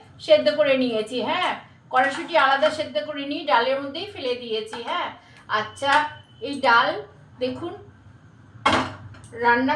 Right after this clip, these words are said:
করব কি দিয়ে দেখুন, কি কি দেব, একটু শুকনো লঙ্কা, তেজপাতা আর জিরে সাম্বার দেব, হ্যাঁ। টমেটো দেব, একটু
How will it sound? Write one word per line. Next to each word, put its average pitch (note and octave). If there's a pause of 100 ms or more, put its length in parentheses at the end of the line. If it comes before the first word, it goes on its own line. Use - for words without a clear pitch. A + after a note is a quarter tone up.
(120)
করব E4+ (480)
কি E4 (100)
দিয়ে E4 (100)
দেখুন, - (2000)
কি F4 (100)
কি F#4 (100)
দেব, D#4 (1600)
একটু D#4+ (1000)
শুকনো D#4+
লঙ্কা, D#4+ (120)
তেজপাতা D4+ (580)
আর C4 (360)
জিরে C4+ (300)
সাম্বার B3 (100)
দেব, F#3+ (180)
হ্যাঁ। E4+ (560)
টমেটো D4+
দেব, C4+ (1120)
একটু D4